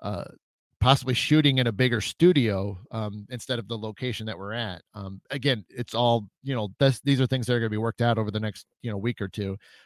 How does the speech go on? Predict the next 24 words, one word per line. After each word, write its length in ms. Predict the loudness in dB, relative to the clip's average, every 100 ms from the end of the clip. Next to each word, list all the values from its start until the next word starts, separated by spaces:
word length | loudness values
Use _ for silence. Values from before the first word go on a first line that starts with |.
| _
Um, 160 | -12 -8
so 400 | -2 0 -2 -4
what 180 | 0 2
I'm 120 | 2 2
saying 220 | 2 2
is 100 | -2
just 240 | -6 -4
things 220 | -2 -2 -2
that, 240 | -4 -4
you 100 | -6
know, 60 | -4
we 140 | -4
overheard 640 | -4 -4 -2 -2 -2 -4
doesn't 240 | -6 -4 -4
mean 160 | -4
that 100 | -4
it's 180 | -6 -10
gonna 160 | -6 -4
be 80 |
the 80 | -6
final 260 | -6 -6 -6
result. 380 | -8 -6 -8 -10 _ _ _ _ -4
But 260 | -2 -2 -4 _ _ _ _ _ 0
there, 360 | 4 6 4